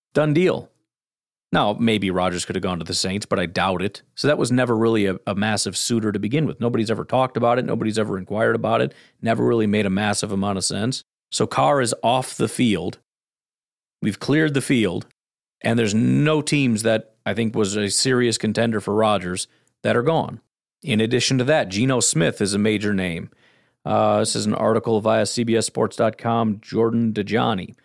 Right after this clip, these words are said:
Geno Smith contract situation. Veteran quarterback talks with Seahawks about new deal look very good. Geno Smith would be an N F C quarterback that would likely go to an A F C team. You could look at the Jets and say that would be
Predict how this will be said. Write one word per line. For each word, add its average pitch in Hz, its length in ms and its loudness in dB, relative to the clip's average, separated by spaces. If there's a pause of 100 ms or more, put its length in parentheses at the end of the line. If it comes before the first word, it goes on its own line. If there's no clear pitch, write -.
(240)
Geno 147 240 0
Smith 156 340 0
contract 120 460 0
situation. 104 640 -2
Veteran 123 300 2
quarterback 117 440 0
talks 120 300 -2
with 104 100 -6
Seahawks 107 480 -2
about 104 220 -2
new 113 160 0
deal 113 420 0 (280)
look 131 280 -2
very 117 380 0
good. 120 400 0 (840)
Geno 120 240 2
Smith 113 340 0
would 110 120 0
be 110 100 2
an 110 80 2
N 117 140 2
F 107 80 -2
C - 160 -2
quarterback 104 460 0
that 104 100 0
would 101 100 -2
likely 113 380 0
go 110 160 2
to 110 160 -2
an 104 80 0
A 101 100 2
F 104 120 -2
C 104 180 -2
team. 98 300 -2
You 127 60 -2
could 104 120 -2
look 104 160 0
at 95 80 0
the 95 80 -2
Jets 98 400 0
and 101 100 -2
say 104 160 0
that 104 140 2
would 104 160 -2
be 104 200 0